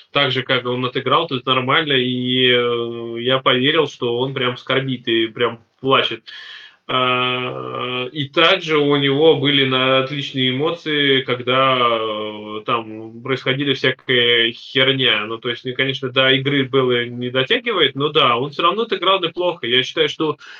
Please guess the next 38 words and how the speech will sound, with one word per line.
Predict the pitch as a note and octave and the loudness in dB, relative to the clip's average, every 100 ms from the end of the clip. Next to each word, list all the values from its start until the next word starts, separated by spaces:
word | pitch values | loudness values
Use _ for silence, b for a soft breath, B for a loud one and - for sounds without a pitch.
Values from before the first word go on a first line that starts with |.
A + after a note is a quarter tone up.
| B | B
вполне | - F3+ D#3+ E3+ G3+ | -4 2 2 4 2
достойно | F3 E3+ - F#3 F3 D3 | 2 0 0 2 2 2
он, | C#3 C#3 B2+ | 0 -2 -2
э, | B2 B2 A#2+ A#2 A#2+ A2+ B2+ A#2+ | -2 0 -2 -2 -4 -4 -6 -6
этот, | G#2+ - | -10 -6
э, | A2 A2 G#2+ | -2 -2 -2
получился | C#3 B2+ D#3 D3 C#3 | -2 -2 -4 -6 -6
Джоэл. | A#2+ C#3+ B2+ G#2 - B B B | -2 2 2 0 -6 B B B
Поначалу, | C#3 D#3 A3 G#3+ E3+ | 2 2 2 0 0
конечно, | D3+ E3 D#3+ C3+ | -2 -2 -2 -2
да, | D3 C#3 | 0 0
ты | C3 | 0
первые | B2 C#3+ C3+ B2+ | -2 0 0 0
две-три | C#3 C3 C3 | -4 -2 -6
серии | C#3+ C3+ B2 B2 | -2 0 0 -2
ему | C3 | -6
не | C3 D3 | -4 -2
веришь, | B3 F#3 | -2 -2
потому | - C#3 B2+ | -2 -2 -2
что, | - | -6
ну, | C3 B2+ | -4 -2
не | C3 | -4
похож | C3+ F#3 A3+ D#3+ C3+ | 0 0 2 0 0
особо | A#2+ C3 A#2 A2 | -4 -2 -2 0
и | A2+ A#2+ | 0 -2
ведет | C#3 D3+ C#3 | -4 -4 -4
на | A#2 | -4
себя | A#2 A#2 | -8 -8
не | B2 | -2
так. | B2+ G#2+ _ B B B | -2 -2 _ B B B
Но | C3+ C3+ | 0 2
потом, | C#3+ C#3 F3 B3 A3 | 2 2 0 0 0
потом, | D#3 D3 G#3 A#3 | 0 2 0 0
э, | F#3+ D#3+ D3+ D3 C#3+ C#3 | 0 2 2 4 2 0
ты | C#3 | -2
понимаешь, | C#3 C#3+ D3 A3 G#3 | 0 -2 2 0 0
что | - C#3 C#3 C#3 | -2 0 2 0
он | E3+ D3+ C#3 | -2 -6 -14